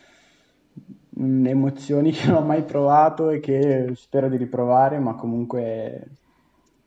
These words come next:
bellissimo. La pa-, la partenza di Jaywalk soprattutto, essere lì tutti in silenzio. Boh, <laughs> non so bene per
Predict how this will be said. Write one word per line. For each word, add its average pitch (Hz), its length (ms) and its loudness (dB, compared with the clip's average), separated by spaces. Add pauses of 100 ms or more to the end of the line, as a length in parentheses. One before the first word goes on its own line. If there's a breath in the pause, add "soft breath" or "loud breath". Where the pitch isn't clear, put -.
(400)
bellissimo. 135 800 0
La 123 80 -2
pa-, 135 160 0
la 139 160 0
partenza 156 680 0
di 139 120 -2
Jaywalk 131 360 -4
soprattutto, 127 960 -10
essere 117 360 -8
lì 117 320 -4
tutti - 280 -8
in 131 100 0
silenzio. 131 1080 -2 (1120 soft breath)
Boh, 151 560 -2
<laughs> - 680 -8
non 139 720 0
so 202 240 2
bene 190 340 2
per 180 320 0